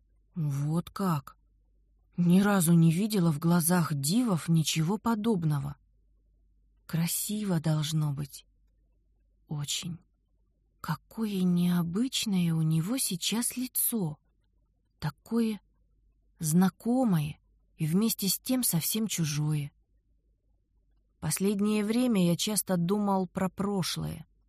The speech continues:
Начал Улим неуверенно. Смотрю на вас с Радимом. Вы же как-то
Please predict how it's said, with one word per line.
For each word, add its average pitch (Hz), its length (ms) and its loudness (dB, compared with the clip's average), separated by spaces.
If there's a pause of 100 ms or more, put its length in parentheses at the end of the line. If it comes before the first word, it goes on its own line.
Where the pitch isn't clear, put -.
(380)
Начал 170 480 2
Улим 196 320 2
неуверенно. 160 760 0 (520)
Смотрю 196 520 2
на 220 160 4
вас 180 280 2
с - 120 -2
Радимом. 156 680 -4 (680)
Вы 175 220 -2
же 214 160 -4
как-то 202 520 -6